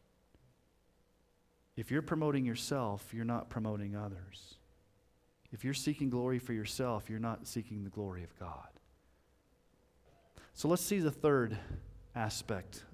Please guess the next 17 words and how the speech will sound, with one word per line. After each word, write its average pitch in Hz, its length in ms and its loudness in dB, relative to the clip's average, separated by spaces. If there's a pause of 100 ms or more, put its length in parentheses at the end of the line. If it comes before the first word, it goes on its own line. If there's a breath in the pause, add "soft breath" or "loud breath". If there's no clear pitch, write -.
of 113 100 -2
this 107 140 -6
passage 104 400 -4
of 98 80 -6
Scripture - 380 -6
this 95 200 -8
morning. 90 280 -6 (2250)
Two 156 160 0
sins, 110 800 -2 (1080)
but - 120 -6
third, 139 360 2
we 120 80 0
see 123 240 0
the 117 100 -2
sacrifice - 1200 -8 (1300 soft breath)
of 107 180 -4
selfless 107 1040 -6